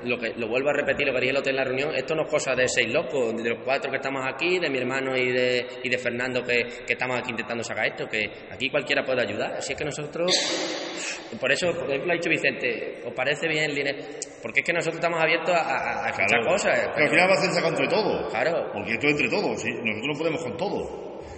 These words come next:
Speaker 2: Hemos levantado la chispa de, de a ver si somos capaces de, de crear un club aquí. Pero esto tiene que ser entre todos, si no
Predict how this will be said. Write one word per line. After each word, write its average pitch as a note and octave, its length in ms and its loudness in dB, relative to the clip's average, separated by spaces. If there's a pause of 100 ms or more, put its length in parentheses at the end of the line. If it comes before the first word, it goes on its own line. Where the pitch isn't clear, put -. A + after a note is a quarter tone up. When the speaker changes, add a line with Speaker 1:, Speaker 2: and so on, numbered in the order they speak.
(120)
Speaker 2:
Hemos A#2+ 240 -2
levantado C#3 360 -2
la C#3 60 -4
chispa E3+ 300 -2
de, E3+ 140 2
de B2+ 80 2
a A#2+ 60 4
ver B2+ 80 2
si - 60 -2
somos C#3 180 -2
capaces D3+ 340 0
de, D3+ 80 0
de C3+ 100 0
crear B2 200 0
un A#2+ 180 -4
club B2 160 -2
aquí. D#3+ 160 0 (840)
Pero F2+ 100 -14
esto F2+ 140 -12
tiene G2+ 100 -8
que A2 80 -6
ser G#2 140 -8
entre G#2+ 80 -8
todos, G#2+ 340 -6
si F2 80 -10
no B2 400 -8